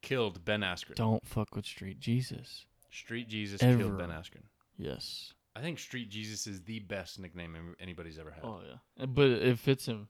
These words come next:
Speaker 2: That's
Speaker 1: What?
Speaker 2: why it's the best
Speaker 1: Yeah.
Speaker 2: ever.
Speaker 1: He's got long hair, nice beard.
Speaker 2: Uh, Ben Askren fits him, but it's not that good.
Speaker 1: Yeah.
Speaker 2: Funky.
Speaker 1: Yeah.
Speaker 2: He looks funky, but he's not that good.
Speaker 1: Yeah.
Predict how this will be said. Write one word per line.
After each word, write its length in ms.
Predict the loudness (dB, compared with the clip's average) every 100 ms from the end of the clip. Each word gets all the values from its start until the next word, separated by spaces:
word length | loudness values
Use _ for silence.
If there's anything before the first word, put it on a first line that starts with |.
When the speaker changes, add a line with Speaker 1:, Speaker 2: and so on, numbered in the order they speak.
| _ -4
Speaker 2:
That's 180 | -2
Speaker 1:
What? 120 | 0 0
Speaker 2:
why 40 |
it's 140 | -2
the 80 | -4
best 280 | -2 -2 -4
Speaker 1:
Yeah. 60 | -6
Speaker 2:
ever. 200 | -6 -8
Speaker 1:
He's 140 | -6
got 180 | -2 -2
long 240 | 0 0 -2
hair, 400 | -2 -2 -4 -8 _
nice 240 | -8 -8
beard. 420 | -8 -6 -4 -6 2
Speaker 2:
Uh, 300 | 4 4 2 -6 -4
Ben 220 | 2 4
Askren 440 | 4 2 0 -2
fits 200 | -2 -4
him, 120 | 0 0
but 80 |
it's 100 | 0
not 220 | -2 -6 -10
that 160 | -18
good. 320 | -14 -14 -16 _ _ _ -16
Speaker 1:
Yeah. 100 | -12 -10
Speaker 2:
Funky. 380 | -10 -8 -10 -12 _ -16
Speaker 1:
Yeah. 200 | -14 -14 -6
Speaker 2:
He 100 | -2
looks 160 | -2 -6
funky, 320 | -12 -12 -12
but 140 | -12
he's 160 | -12 -14
not 140 | -14
that 200 | -16 -16
good. 220 | -16 -18 _ _ _ -14
Speaker 1:
Yeah. 200 | -12